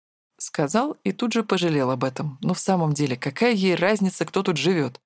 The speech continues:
Просто с губ девушки не сходила странная улыбка, задумчивая, мечтательная и немного грустная.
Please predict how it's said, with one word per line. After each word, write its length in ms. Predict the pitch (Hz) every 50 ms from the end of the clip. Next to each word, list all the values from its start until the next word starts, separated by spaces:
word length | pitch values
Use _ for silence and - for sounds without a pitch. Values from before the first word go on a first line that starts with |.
| _ _ _ _ _ _ _ _ - -
Просто 280 | - 285 - - 220
с 60 | 185
губ 220 | 170 214 240 196 156
девушки 400 | 156 202 208 202 - - - 165
не 100 | 156 151
сходила 380 | - - 156 156 185 214 214
странная 480 | 190 - - - 196 214 208 196 202 208
улыбка, 480 | 208 220 226 240 220 - - - 135 127
задумчивая, 640 | 143 147 147 147 208 240 254 220 - - 180 185 175
мечтательная 760 | 160 160 156 - - 226 240 233 - - 202 196 190 185 -
и 100 | - 185
немного 340 | 202 214 226 247 226 208 202
грустная. 560 | 175 185 180 165 - - - 131 135 143